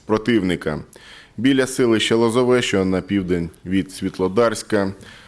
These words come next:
бойовики близько десяти хвилин вели вогонь зі стрілецької зброї. На інших ділянках фронту окупанти активності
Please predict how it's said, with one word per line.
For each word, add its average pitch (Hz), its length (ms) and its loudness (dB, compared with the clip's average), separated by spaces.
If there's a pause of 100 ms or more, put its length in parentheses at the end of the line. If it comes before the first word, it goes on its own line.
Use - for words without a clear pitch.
(140)
бойовики 110 560 0
близько 101 540 0 (200)
десяти 101 460 0
хвилин 120 560 0 (680)
вели 123 220 4
вогонь 117 360 0
зі 95 80 -4
стрілецької 95 720 -2
зброї. 82 560 -2 (180)
На 101 280 0
інших 98 540 0
ділянках 87 600 -2
фронту 113 460 0
окупанти 98 640 -2
активності 90 720 -4